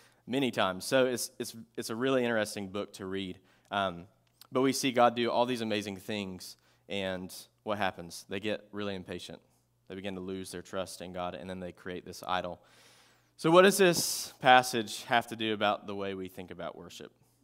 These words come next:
right? Like, what does it really have to do? Well, the reason that I, I wanna make this connection between this passage and worship is because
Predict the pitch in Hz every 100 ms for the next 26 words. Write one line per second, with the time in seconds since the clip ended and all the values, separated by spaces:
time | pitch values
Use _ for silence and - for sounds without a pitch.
0 | - 98 95 - - 98 85 104 98 90
1 | 90 95 87 85 - 90 90 _ _ _
2 | 120 120 113 131 165 185 151 120 110 101
3 | 98 104 110 120 113 110 104 104 95 -
4 | 101 92 - 98 87 87 - 92 95 -
5 | 101 90 90 85 85 90 90 90 92 101
6 | 101 104 98